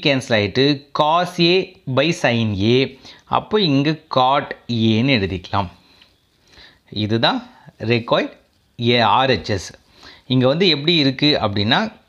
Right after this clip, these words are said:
cot A cot B minus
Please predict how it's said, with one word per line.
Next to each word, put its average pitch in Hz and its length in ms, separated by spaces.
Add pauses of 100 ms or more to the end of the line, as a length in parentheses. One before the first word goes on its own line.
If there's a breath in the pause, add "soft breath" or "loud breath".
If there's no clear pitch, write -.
(120)
cot 139 420 (220)
A - 20 (260)
cot 120 240 (140)
B 98 140 (1300 loud breath)
minus 147 380